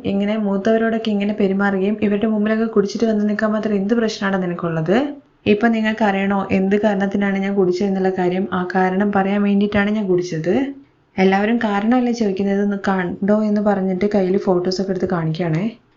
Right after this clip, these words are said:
എന്നിട്ട് ഫോട്ടോസ് ഒരൊറ്റ ഏറ് കൊടുക്കുമ്പോൾ എല്ലാ ഫോട്ടോസും ഇങ്ങനെ നിരന്ന് വീഴുന്നുണ്ട്. അതിനകത്ത് മൊത്തം നിർമ്മലിൻ്റെയും നവ്യയുടെയും ഫോട്ടോസാണേ. "എന്താ ഇതെന്ന്?" എല്ലാവരും ഭയങ്കര ആദ്യമായിട്ടാണല്ലോ കാണുന്നത്. എന്താ ഇതെന്നുള്ള കാര്യമൊക്കെ ഫോട്ടോ എടുത്തിങ്ങനെ നോക്കുകയാണേ.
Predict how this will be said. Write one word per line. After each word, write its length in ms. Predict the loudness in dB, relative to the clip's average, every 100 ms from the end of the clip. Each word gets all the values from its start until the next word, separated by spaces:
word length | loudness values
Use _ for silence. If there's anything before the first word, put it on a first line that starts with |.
| -4
എന്നിട്ട് 240 | 2 2
ഫോട്ടോസ് 400 | 2 2 2 0 0
ഒരൊറ്റ 300 | 0 0 0
ഏറ് 200 | 0 2
കൊടുക്കുമ്പോൾ 460 | 0 0 -2 0
എല്ലാ 220 | 2 2 -2
ഫോട്ടോസും 420 | 0 0 0 -2
ഇങ്ങനെ 200 | -2 -2
നിരന്ന് 380 | -2 -2 0 0
വീഴുന്നുണ്ട്. 440 | 0 0 0 0 -2
അതിനകത്ത് 440 | -2 -4 -4 -2
മൊത്തം 320 | -2 -2 0 2
നിർമ്മലിൻ്റെയും 600 | 2 0 0 0 0 0
നവ്യയുടെയും 420 | 0 0 0 0
ഫോട്ടോസാണേ. 600 | 0 -2 -2 -2 -2 -2 -2 -6 -14 _ 0
"എന്താ 280 | 2 2 2
ഇതെന്ന്?" 340 | 0 0 0
എല്ലാവരും 340 | 0 0 0 0
ഭയങ്കര 360 | -2 0 0 0 -4 -14 _ _ -2
ആദ്യമായിട്ടാണല്ലോ 680 | 0 2 2 0 0 -2
കാണുന്നത്. 480 | -2 -4 -2 -2 0
എന്താ 280 | 0 0 0
ഇതെന്നുള്ള 420 | 0 0 0 0
കാര്യമൊക്കെ 340 | 0 0 -2
ഫോട്ടോ 220 | -2 -2 0
എടുത്തിങ്ങനെ 340 | -2 -2 -2
നോക്കുകയാണേ. 460 | -2 -4 -2 -2 0